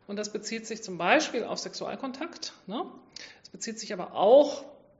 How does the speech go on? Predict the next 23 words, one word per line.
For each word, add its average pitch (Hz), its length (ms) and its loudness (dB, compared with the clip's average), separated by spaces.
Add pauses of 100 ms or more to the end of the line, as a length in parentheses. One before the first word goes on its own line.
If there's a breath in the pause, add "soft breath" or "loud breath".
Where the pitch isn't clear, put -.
(280)
auf 202 160 -2
so 208 80 -2
Sachen 190 380 -4
wie 190 80 -6
zum - 140 -12
Beispiel - 220 -10
Nadelstichverletzung. 240 1000 -4
Also 170 200 -8
wenn 160 160 -10
ich - 260 -8
jetzt, 190 300 -8
sagen 170 180 -10
wir 170 60 -10
mal, 156 460 -8 (800 loud breath)
operiere 277 800 0 (340)
eine 180 220 -8
Frau, 208 340 4
die 190 400 -4
H-I-V-infiziert 180 840 -6
ist 240 360 -2
und 190 340 -10
mich 175 300 -10
steche, - 320 -6